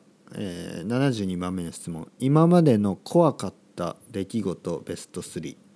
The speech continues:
怖かったこと。うーってなったことね。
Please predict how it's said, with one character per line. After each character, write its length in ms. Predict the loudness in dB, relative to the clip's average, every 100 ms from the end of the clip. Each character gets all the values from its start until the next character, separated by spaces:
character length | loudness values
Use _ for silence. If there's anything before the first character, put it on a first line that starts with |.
| _ -20 _ _
怖 200 | 4 4
か 100 | 2
っ 80 | -6
た 100 | -10
こ 120 | -10
と。 160 | -14 -18 _ _ _ _ _ _ -20 0
う 760 | 0 4 6 8 8 6 4 -2
ー 20 |
っ 40 |
て 140 | -4 -6
な 120 | -6
っ 20 |
た 100 | -6
こ 120 | -10
と 80 | -10
ね。 180 | -8